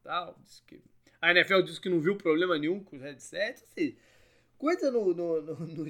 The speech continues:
Giants, é, não tá boa, não,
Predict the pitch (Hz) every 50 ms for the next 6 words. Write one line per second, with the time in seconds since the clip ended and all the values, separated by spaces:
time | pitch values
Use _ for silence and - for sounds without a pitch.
0 | - - 151 165 170 - 214 190 208 208 190 - - - - - - 143 135 131
1 | 120 110 110 113 - - - - _ _ _ _ _ _ _ _ _ _ _ 143
2 | 151 185 202 190 - 175 151 135 120 135 139 131 120 117 117 131 131 123